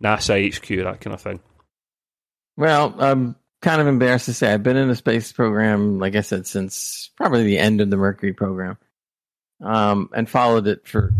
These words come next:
Speaker 2: hours and hours. I mean, extremely into it, following all the broadcasts of work. However, I had never been to the Cape for a launch. Now, being in South Florida, though, one of the things I have seen more than once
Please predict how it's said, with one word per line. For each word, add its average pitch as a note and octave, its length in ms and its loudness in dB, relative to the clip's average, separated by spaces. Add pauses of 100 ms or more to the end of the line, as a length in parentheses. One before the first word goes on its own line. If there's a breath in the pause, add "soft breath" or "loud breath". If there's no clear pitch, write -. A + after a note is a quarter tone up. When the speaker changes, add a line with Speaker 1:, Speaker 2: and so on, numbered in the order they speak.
(180)
Speaker 2:
hours G#2+ 380 0
and F#2+ 100 -8
hours. G#2 240 0
I G#2+ 60 2
mean, G#2+ 260 0 (360)
extremely B2 840 0
into G#2+ 260 0
it, G#2 80 0
following A2 380 0
all A2 120 2
the G#2+ 60 -4
broadcasts G#2+ 600 -2
of G#2+ 60 -8
work. G2+ 180 -10 (460)
However, D#3+ 520 2
I B2+ 80 4
had B2+ 100 2
never B2+ 280 0
been A#2 200 -2
to A#2 100 -12
the A2 100 -8
Cape G2+ 280 -4
for G#2 120 -10
a G2 80 -6
launch. F2+ 440 -14 (220)
Now, A2 440 -2 (560)
being F#3 260 2
in D3+ 100 2
South C3+ 280 0
Florida, F#3 380 0
though, F#2+ 320 -4
one A#2+ 220 -4
of B2 80 -2
the A#2+ 80 -4
things A#2+ 220 -6
I G#2+ 80 -2
have D3+ 260 -2
seen F#2+ 300 -12
more A#2 180 -6
than A2 240 -8
once G2 380 -18